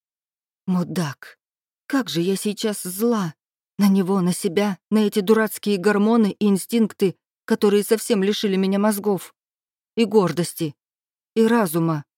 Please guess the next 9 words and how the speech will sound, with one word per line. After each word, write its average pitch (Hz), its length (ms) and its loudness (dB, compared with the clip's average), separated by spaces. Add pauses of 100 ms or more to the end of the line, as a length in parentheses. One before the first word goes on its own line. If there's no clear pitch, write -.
(600)
Я 233 140 2
же 180 160 -2
вообще 202 420 0
не 190 140 0
такая. 202 600 -2 (800)
Одеваюсь 175 500 -2
за 175 200 -2
две 185 140 -4
секунды 165 600 -4